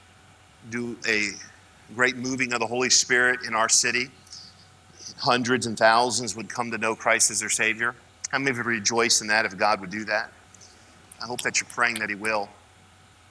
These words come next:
I know that He can. <clears throat> I want to preach today a message out of the book of Second Thessalonians. If you go there, Second Thessalonians, and if you go to chapter number one,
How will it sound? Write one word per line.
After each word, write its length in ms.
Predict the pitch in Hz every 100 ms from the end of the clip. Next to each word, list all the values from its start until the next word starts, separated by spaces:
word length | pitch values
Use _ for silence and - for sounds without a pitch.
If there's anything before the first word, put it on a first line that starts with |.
| - - 117
I 60 |
know 140 | 120 139
that 140 | 123
He 80 | 113
can. 480 | - 127 123 117 147 - - - - - -
<clears throat> 540 | - - - - -
I 60 | 135
want 180 | 170
to 60 | 123
preach 280 | 151 135 -
today 260 | - 127
a 60 | 131
message 380 | 120 131 - 117
out 100 | 113
of 80 | 98
the 80 | 104
book 180 | 120
of 100 | 110
Second 460 | - - 131 127 110
Thessalonians. 840 | - 117 - 107 120 123 101 98
If 120 | 104
you 80 | 104
go 180 | 95 131
there, 160 | 113 104
Second 420 | - 120 - 113 - - - -
Thessalonians, 760 | - 117 - 117 120 120 104 98
and 60 | 101
if 80 |
you 60 | 107
go 80 | 110
to 60 |
chapter 320 | 101 117 110 107
number 180 | 98
one, 420 | 95 107 107 98